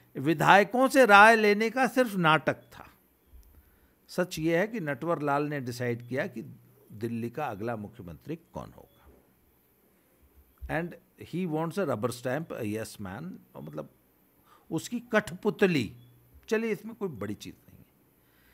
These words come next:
ऐसे बहुत से मुख्यमंत्री हुए हैं, जब, जो, जब जेल गए हैं या जब उन्होंने पद छोड़ा है,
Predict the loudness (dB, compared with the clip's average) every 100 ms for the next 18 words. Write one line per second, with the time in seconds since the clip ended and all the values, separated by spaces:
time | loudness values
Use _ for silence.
0 | -8 -6 -2 -4 -2 -4 -4 -6 -6 -6
1 | -10 -10 -10 -6 -6 -4 -6 -6 -8 -8
2 | -6 -6 -4 -4 -6 -6 -6 -4 -4 -6
3 | -6 -8 -8 -8 -8 -8 -8 -10 -12 -10
4 | -12 -12 -14 -12 -10 -8 -8 -10